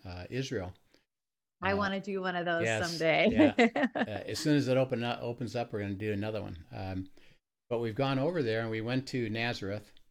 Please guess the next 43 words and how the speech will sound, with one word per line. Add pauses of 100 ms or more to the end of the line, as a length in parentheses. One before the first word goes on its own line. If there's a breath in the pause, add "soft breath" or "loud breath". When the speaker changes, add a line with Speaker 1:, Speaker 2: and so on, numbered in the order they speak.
(560)
Speaker 1:
uh,
and
we
actually
see
where
Jesus
grew
up. (240)
Um,
and
we
actually
could, (220)
could
physically
see
the
vineyards
that
he (340 loud breath)
would
have
tended,
uh,
the
place
where
he (220 loud breath)
stopped
the
grapes,
uh,
and,
Speaker 2:
Mm-hmm.
Speaker 1:
uh,
went
from,
you
know,
grapes
into
juice,